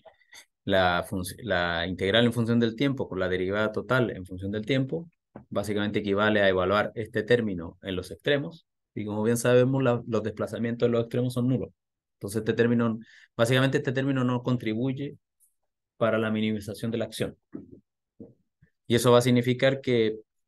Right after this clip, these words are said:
ese término que está aquí es básicamente menos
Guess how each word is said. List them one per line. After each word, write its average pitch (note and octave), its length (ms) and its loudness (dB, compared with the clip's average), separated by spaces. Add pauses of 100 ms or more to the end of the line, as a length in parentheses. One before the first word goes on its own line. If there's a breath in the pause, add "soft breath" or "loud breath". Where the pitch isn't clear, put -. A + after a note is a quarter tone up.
(460)
ese A2+ 240 -2
término B2 280 2
que A#2+ 60 0
está B2 180 -2
aquí C3+ 460 -6
es A2+ 140 -6
básicamente A2+ 760 0
menos A#2+ 600 0